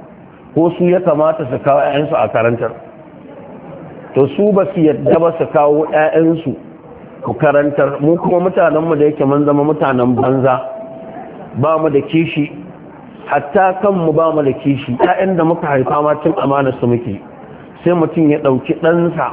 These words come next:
sai ya kai wa Kirista. Wata makarantar fa abun bakin ciki, ba wai makaranta ba ce da wai Kirista ya gina, a'a, a cikin coci take fa. Mutum yana sane zai ɗauki ɗansa ya kai makarantar coci,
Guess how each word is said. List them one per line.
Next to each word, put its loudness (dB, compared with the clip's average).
sai 4
ya 4
kai 2
wa 4
Kirista. 0
Wata 2
makarantar 2
fa 0
abun 0
bakin 0
ciki, -2
ba 2
wai 4
makaranta 2
ba 0
ce 2
da 4
wai 4
Kirista 2
ya 2
gina, 2
a'a, -2
a -2
cikin 2
coci 0
take 0
fa. 2
Mutum 2
yana 2
sane 2
zai 4
ɗauki 0
ɗansa 2
ya 4
kai 4
makarantar 2
coci, 2